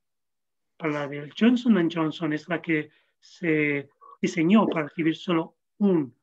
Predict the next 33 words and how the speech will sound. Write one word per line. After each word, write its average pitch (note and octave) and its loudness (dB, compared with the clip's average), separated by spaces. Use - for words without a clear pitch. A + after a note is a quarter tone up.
una F#3 2
dosis. C3+ -10
Eh, D#3 2
y G#3 -12
quizás, F3+ 2
yo E3 0
no, E3 0
no D#3 -2
soy E3+ 0
un F3 2
científico, E3+ -2
mm, E3 0
encargado E3+ 2
de F3 2
decir E3 -4
esto, E3 -8
pero D3+ -6
quizás F3+ -2
solo F#3+ 2
con F3+ -2
una E3+ 0
dosis G#3+ -2
sea E3+ -2
realmente, F3+ 0
por D#3+ -4
eso D#3+ -4
sea D#3+ -4
efectiva D#3+ -4
setenta D#3+ -4
y D3+ 0
algo D3 -4
por - -18
ciento. F#3 0